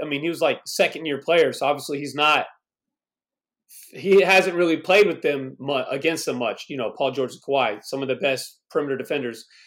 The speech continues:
But now it seems like he's just so comfortable that it doesn't matter what they throw out at him. Like Tyronn Lue was talking about, "Oh, you're gonna see a lot more Kawhi on Luka."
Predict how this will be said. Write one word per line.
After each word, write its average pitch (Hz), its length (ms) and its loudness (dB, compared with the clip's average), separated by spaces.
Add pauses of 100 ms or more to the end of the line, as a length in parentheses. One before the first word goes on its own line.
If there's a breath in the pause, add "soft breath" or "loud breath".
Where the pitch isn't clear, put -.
(140 soft breath)
But - 100 -6
now 240 280 6
it 202 80 4
seems 208 280 -2
like 156 220 4
he's 190 160 -6
just - 280 0
so 180 380 4
comfortable 196 640 2 (480)
that 165 160 2
it 202 40 4
doesn't 226 260 6
matter 170 280 6
what 156 200 2
they 147 160 2
throw 151 160 4
out 156 180 6
at 160 140 4
him. 180 320 -4 (160)
Like 151 340 2
Tyronn 175 420 4
Lue 165 120 2
was 147 180 0
talking 151 240 0
about, 139 260 2
"Oh, 151 120 4
you're 143 120 0
gonna 156 160 -2
see - 140 -4
a 143 60 0
lot 143 200 0
more 143 160 0
Kawhi 127 600 0 (720)
on 120 560 -2 (240)
Luka." 131 460 -4